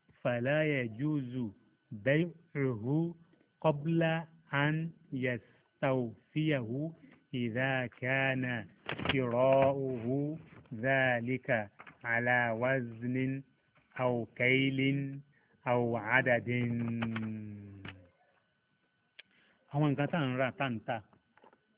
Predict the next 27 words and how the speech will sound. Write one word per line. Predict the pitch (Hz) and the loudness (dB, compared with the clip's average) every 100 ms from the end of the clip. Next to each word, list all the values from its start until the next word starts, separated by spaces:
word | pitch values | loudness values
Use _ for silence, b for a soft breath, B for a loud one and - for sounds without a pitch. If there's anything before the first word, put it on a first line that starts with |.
| _ _ _ _ _ _ _ | _ _ _ _ _ _ _
oríṣiríṣi | 123 127 117 120 - | -14 -12 -14 -16 -14
ni | 104 | -14
wọ́n. | 104 110 - _ _ _ _ _ _ _ _ _ _ _ _ - | -14 -16 -20 _ _ _ _ _ _ _ _ _ _ _ _ -6
Àwọn | 139 147 139 - | -2 0 -2 -4
kan | 151 | -4
ń | 156 | -2
bẹ | 143 | -2
tó | 135 151 | -4 -4
yẹ | 151 | -4
pé | 160 | -2
ní | 156 | -2
tá | 151 147 | -2 -4
a | |
bá | 139 147 | -2 -4
ti | - | -4
rà | 127 113 | -4 -4
wọ́n, | 110 120 143 - | -4 -6 -10 -10
wọn | 143 139 | -4 -2
ò | 120 | -2
ní | 117 147 | -2 -4
di | 135 120 120 | -4 -8 -10
further, | - - 143 127 135 135 131 139 - _ _ _ _ _ _ _ | -8 -4 -2 -2 -4 -4 -4 -8 -16 _ _ _ _ _ _ _
eh, | 131 117 113 113 110 | -12 -10 -8 -10 -12
process | - 123 117 | -10 -8 -10
kankan | - 117 123 | -10 -12 -8
máa | 135 127 | -8 -8
ná. | 135 | -10